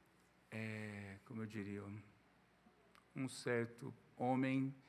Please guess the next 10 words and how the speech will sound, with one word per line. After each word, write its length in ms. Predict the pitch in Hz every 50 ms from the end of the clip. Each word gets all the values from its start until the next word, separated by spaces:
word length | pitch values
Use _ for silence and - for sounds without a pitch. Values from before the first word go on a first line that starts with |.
| - - - - - - - - - - -
da 140 | 117 117 120
esfera 720 | 123 117 - - - - 123 120 117 117 127 117 110 - - - - - - - - - - - - - - - - -
do 240 | - 156 139 123 117
poder 380 | 117 131 120 107 110 110 107
brasileiro 640 | 107 113 107 110 110 117 104 107 110 117 127 139 139 - - - - - - - - - - _ _ -
que 120 | - 135
citou 800 | - - - - 151 143 - - - - 143 143 147 147 147 156 151 - -
uma 260 | 135 135 139 135 135
história 480 | 131 - - - - 139 123 127 123 117
bíblica. 420 | 113 107 101 95 98 - - -